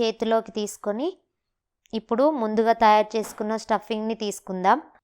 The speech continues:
స్టఫింగ్ మరీ తక్కువ కాకుండా రెండు టేబుల్ స్పూన్ల వరకు తీసుకోవాలి. ఇప్పుడు చుట్టూ ఉన్న పిండిని ఇలా దగ్గరికి అంటూ ఎక్కడా కూడా ఓపెన్ అవ్వకుండా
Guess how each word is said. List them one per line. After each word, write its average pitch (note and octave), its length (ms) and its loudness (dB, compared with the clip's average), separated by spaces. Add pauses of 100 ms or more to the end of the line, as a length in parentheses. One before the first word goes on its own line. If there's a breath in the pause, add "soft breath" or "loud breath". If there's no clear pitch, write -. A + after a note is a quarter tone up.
(240)
స్టఫింగ్ B3 540 -2
మరీ A3+ 180 2 (160)
తక్కువ A3+ 280 0 (180)
కాకుండా G#3 440 0 (460 soft breath)
రెండు A3 240 0
టేబుల్ A3 340 0
స్పూన్ల G#3+ 340 -2
వరకు G#3 280 0
తీసుకోవాలి. G3 640 0 (800)
ఇప్పుడు G#3+ 240 -10
చుట్టూ B3 300 0 (100)
ఉన్న A#3 140 -2 (120)
పిండిని A3 400 -2 (420)
ఇలా G#3+ 220 4
దగ్గరికి G#3+ 480 2 (120)
అంటూ G3+ 240 -2 (960)
ఎక్కడా A#3 320 4 (120)
కూడా A#3 200 6 (120)
ఓపెన్ G#3+ 300 0
అవ్వకుండా G#3+ 420 2